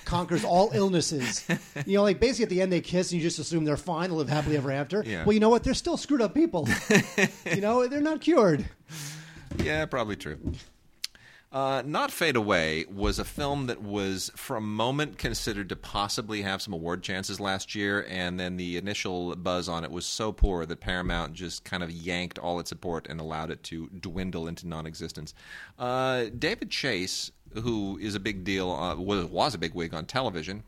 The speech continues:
Speaker 2: kinda still is, right? David
Speaker 1: David
Speaker 2: Chase?
Speaker 1: Chase, yeah.
Speaker 2: He created The Sopranos. Um, well, David Chase wrote and directed this,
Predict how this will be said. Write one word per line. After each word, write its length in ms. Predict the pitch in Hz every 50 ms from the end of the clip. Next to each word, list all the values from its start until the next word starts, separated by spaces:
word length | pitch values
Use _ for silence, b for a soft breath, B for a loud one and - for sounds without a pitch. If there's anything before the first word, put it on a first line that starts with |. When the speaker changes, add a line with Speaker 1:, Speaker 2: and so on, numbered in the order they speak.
| -
Speaker 2:
kinda 160 | - 196 196 127
still 240 | - - 98 98
is, 240 | 98 85 76 76 78
right? 220 | 87 87 95 110 131 - _ _ _ _ _ _ _ _ _ _ _ _ -
David 200 | - 107 104 104
Speaker 1:
David 180 | 143 139 101 107
Speaker 2:
Chase? 260 | 156 180 226 226 - -
Speaker 1:
Chase, 20 |
yeah. 180 | 320 339 359 359
Speaker 2:
He 40 | 320
created 200 | 185 151 147 123
The 80 | 117
Sopranos. 520 | 104 - - - 95 95 98 101 104 - - _ _ _ _ _ _ _ _ _ _ _ _ _ _ _ _ - - B B B B B 117 B -
Um, 500 | - 123 127 127 123 123 123 123 127 127
well, 100 | 123 135 127
David 220 | 165 180 170 139
Chase 280 | - - 131 120 - -
wrote 140 | 107 110
and 100 | 104 104
directed 360 | 98 92 90 85 - - 87 78
this, 300 | 76 71 - - -